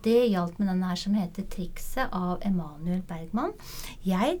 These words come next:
snudde boka, jeg skrudde den bort, så leste jeg en vidunderlig historie, en fortelling for alle som søker det magiske i livet. Og det gjør jeg. <laughs> Så jeg måtte jo lese denne boka.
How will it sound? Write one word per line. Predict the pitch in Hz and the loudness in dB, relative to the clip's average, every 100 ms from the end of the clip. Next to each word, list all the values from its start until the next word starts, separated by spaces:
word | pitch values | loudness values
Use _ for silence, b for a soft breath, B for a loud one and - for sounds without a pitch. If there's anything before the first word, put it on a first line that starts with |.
| - | -4
snudde | - 262 208 202 | -2 -2 -2 0
boka, | 202 202 320 | -2 -2 -4
jeg | - | -4
skrudde | 254 226 | -2 0
den | 185 | 0
bort, | 254 359 | 0 -2
så | - 294 | 0 0
leste | 269 - 240 | 0 -2 -4
jeg | 254 - - - - - - | -4 -8 -12 -12 -12 -12 -2
en | 277 262 | 0 4
vidunderlig | 285 220 233 220 226 247 | 2 2 2 4 4 0
historie, | - 208 208 | 2 2 4
en | 233 | 0
fortelling | 220 240 - 185 175 185 | -2 -6 -6 -4 -2 -2
for | - - | -4 -2
alle | 262 208 | -2 0
som | - 220 | -2 -2
søker | 214 240 175 - 202 | -2 -2 -2 0 2
det | |
magiske | 196 165 - 175 - | 4 2 -6 -10 -4
i | 185 | -4
livet. | 170 160 196 - B B - | -4 -4 -6 -6 B B -6
Og | 226 | 2
det | 247 | 4
gjør | 240 202 240 | 6 6 4
jeg. | 262 392 - - - | 4 2 -2 -16 -8
<laughs> | - 294 - | 4 4 6
Så | 330 | 6
jeg | 269 247 277 | 8 6 4
måtte | 311 311 208 | -2 2 2
jo | 262 | 4
lese | 262 196 196 240 | 2 2 2 0
denne | 214 226 | 0 2
boka. | 214 202 - | 0 -2 -2